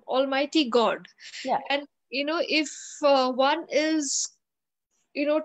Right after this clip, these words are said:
Speaker 1: tuned. Like you said, your body has to be tuned. Your mind also has to be tuned towards that focus. Because
Speaker 2: Yeah,
Speaker 1: fin-
Speaker 2: otherwise, otherwise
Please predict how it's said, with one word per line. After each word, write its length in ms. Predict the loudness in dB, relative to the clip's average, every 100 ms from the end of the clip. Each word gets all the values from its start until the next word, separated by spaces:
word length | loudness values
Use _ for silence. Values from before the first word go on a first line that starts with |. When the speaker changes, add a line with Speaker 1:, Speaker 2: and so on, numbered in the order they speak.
| 2
Speaker 1:
tuned. 340 | 4 4 4 0
Like 180 | 0 0 -4
you 60 | -2
said, 160 | -2 0
your 120 | 0 0 2
body 240 | 4 4 4
has 200 | 2 0
to 60 | -2 -2
be 60 | -2 0
tuned. 300 | 2 2 2
Your 60 | 2
mind 380 | 2 0 0 2
also 300 | 2 2 -2 -2
has 140 | -4
to 80 | -6 -4
be 140 | -4 -2
tuned 300 | 0 2 0
towards 320 | 2 2 2 2
that 180 | -4 -4
focus. 460 | -6 -6 -4 -6 -6 -10 -16 -16 -14 -8
Because 220 | 2 4 6
Speaker 2:
Yeah, 60 |
Speaker 1:
fin- 100 | 6
Speaker 2:
otherwise, 380 | 4 6 4 2 -6 -4 -2
otherwise 560 | 0 0 2 2 0